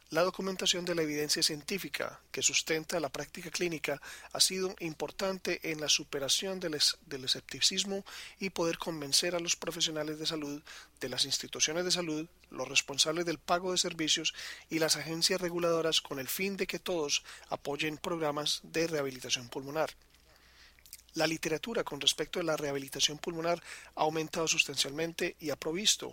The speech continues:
justificación para incluir la rehabilitación pulmonar en las guías prácticas para manejo del epoc y de otras enfermedades crónicas del pulmón. Por lo tanto,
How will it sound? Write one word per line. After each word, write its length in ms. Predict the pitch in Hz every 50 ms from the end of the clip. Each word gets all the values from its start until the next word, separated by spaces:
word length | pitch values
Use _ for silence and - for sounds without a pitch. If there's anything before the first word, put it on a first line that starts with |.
| - - -
justificación 680 | 185 180 - - 170 175 - - 160 - 170 160 165 165 - - - - - - -
para 260 | - 147 147 151 - - - - -
incluir 640 | - 196 208 196 - - 202 185 180 170 151 143 143
la 160 | 131 131 135
rehabilitación 680 | - 160 160 170 175 175 170 165 - 165 170 170 160
pulmonar 500 | - - 165 165 165 156 156 151 151 - - - - - - _
en 160 | - 143 139
las 180 | 135 135 131 -
guías 300 | - 151 151 151 151 -
prácticas 560 | - - 160 147 - - 160 - - 151 -
para 220 | - - 156 151
manejo 440 | 151 156 151 143 135 131 151 147 - 480 - -
del 240 | 147 151 151 151 156
epoc 400 | 165 - - 147 160 - - - - - - - - - - - -
y 140 | - 190 185
de 100 | 170 156
otras 340 | 147 147 - - 160 151 - -
enfermedades 520 | 165 156 - 151 143 143 131 127 131 -
crónicas 380 | - - 151 139 143 135 - 135
del 100 | 139 127
pulmón. 360 | - 143 143 170 180 139 - - _ _ _ - _ _ _ _ _ _ _ _ - - - - _
Por 120 | - 175
lo 100 | 202 202
tanto, 440 | 190 - 185 175 170 - 180 170 -